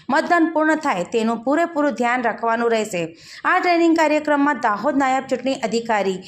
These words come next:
એન બી રાજપૂત, મામલતદાર મનોજ મિશ્રા, ડી ઈ ઓ દામા, ટી પી ઓ જિજ્ઞાબેન અમૃતિયા તેમજ અન્ય કર્મચારીઓ ઉપસ્થિત રહ્યા હતા. રિપોર્ટર જેનિસેક, ટી વી એઇટીન ન્યૂઝ ગુજરાતી.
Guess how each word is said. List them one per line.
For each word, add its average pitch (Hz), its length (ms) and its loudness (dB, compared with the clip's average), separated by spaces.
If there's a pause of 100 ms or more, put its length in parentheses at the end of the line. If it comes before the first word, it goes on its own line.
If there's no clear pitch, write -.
(220)
એન 214 240 -2
બી 214 120 0
રાજપૂત, 202 440 -2 (360)
મામલતદાર 320 520 2
મનોજ 220 340 0
મિશ્રા, 285 500 0 (220)
ડી 330 220 0 (100)
ઈ 311 220 -2
ઓ 262 100 2
દામા, 202 480 0 (300)
ટી 339 140 -2
પી 330 400 -2
ઓ 269 100 0
જિજ્ઞાબેન 220 680 -2
અમૃતિયા 226 640 0 (320)
તેમજ 359 320 0 (100)
અન્ય 330 200 4
કર્મચારીઓ 262 720 2
ઉપસ્થિત 233 440 -4
રહ્યા 208 260 2
હતા. 190 500 -2 (320)
રિપોર્ટર 370 380 2
જેનિસેક, 254 600 -2
ટી 214 120 -2
વી 233 140 2
એઇટીન 214 340 0
ન્યૂઝ 254 320 0
ગુજરાતી. 185 680 -2